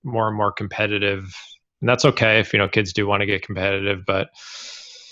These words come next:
you know, you hate to see, like, a kid get scolded for a,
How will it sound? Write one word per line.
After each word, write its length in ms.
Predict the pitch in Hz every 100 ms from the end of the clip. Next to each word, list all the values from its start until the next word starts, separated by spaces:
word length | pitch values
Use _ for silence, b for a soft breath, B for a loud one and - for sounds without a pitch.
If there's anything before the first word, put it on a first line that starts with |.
| B B B B _
you 80 | 127
know, 60 | 113
you 100 | 107
hate 200 | 123 120
to 60 | 107
see, 300 | - 120 110
like, 140 | 101
a 60 | 98
kid 260 | - 117
get 160 | 104 95
scolded 540 | - - 113 107 95
for 500 | 92 107 95 92 90 - _ _ _ _
a, 60 | _